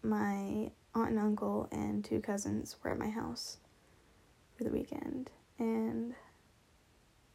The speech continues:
Dee was there, and we were just having a great time, and I asked my parents if she could stay the night, and they said yes.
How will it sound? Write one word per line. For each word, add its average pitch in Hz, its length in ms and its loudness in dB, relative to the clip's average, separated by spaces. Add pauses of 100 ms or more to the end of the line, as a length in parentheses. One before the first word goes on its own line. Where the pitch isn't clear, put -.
(100)
Dee 226 240 4
was - 240 0
there, - 400 -2 (1200)
and 269 540 -4 (2750)
we 233 140 2
were 208 100 6
just - 300 2
having 240 320 -2
a 247 60 -6
great 233 300 0
time, 220 680 4 (140)
and 220 160 0
I - 1120 -6
asked 226 220 -2
my 233 80 2
parents 226 400 2
if 220 100 -4
she - 160 -6
could - 140 -8
stay - 240 -6
the 233 80 0
night, 220 240 2
and 220 120 2
they 220 80 4
said 220 220 0
yes. 220 560 -2